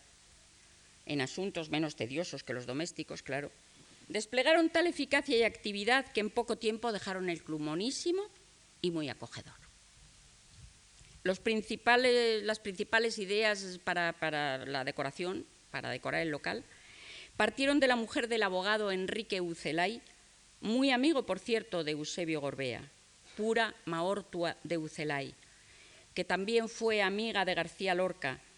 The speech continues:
e intervino activamente en el grupo teatral La Barraca, una mujer de gran personalidad,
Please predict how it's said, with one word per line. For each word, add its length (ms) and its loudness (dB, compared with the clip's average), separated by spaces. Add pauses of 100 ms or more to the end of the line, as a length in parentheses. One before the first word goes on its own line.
(280)
e 80 -2
intervino 800 0
activamente 800 0
en 80 0
el 120 0
grupo 400 -2
teatral 600 0
La 100 2
Barraca, 600 -2 (680)
una 180 0
mujer 340 0
de 120 -2
gran 360 0
personalidad, 840 -4